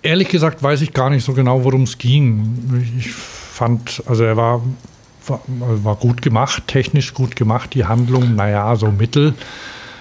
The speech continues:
Und <laughs> ganz süß ist der Hulk, weil der, der,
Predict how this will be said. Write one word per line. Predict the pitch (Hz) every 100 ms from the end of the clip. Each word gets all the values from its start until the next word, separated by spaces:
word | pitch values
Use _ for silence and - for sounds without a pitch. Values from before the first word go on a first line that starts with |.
| - - - -
Und | 120 117 113 117 113 - - - - - - - - - - _ - - _ - - - - - - - - - -
<laughs> | 117 120
ganz | 117 165 -
süß | 170 233 214
ist | -
der | 165 -
Hulk, | 120 143 139 - - -
weil | 113 107 104
der, | 110 113
der, | 127 110 117